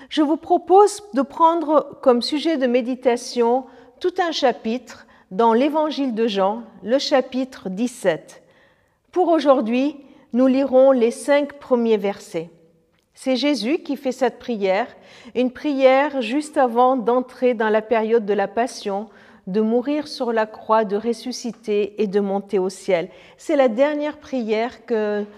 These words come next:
nous entendons de sa bouche qu'il fait au Père. «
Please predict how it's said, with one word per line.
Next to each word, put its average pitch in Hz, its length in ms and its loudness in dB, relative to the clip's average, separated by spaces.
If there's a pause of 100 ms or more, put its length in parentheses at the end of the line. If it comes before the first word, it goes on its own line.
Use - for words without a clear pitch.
(240)
nous 214 240 0
entendons 240 580 0
de 214 120 -4
sa 214 240 -4
bouche 196 480 -8 (260)
qu'il 226 180 -6
fait 208 460 2 (140)
au 214 80 4
Père. « 190 540 -6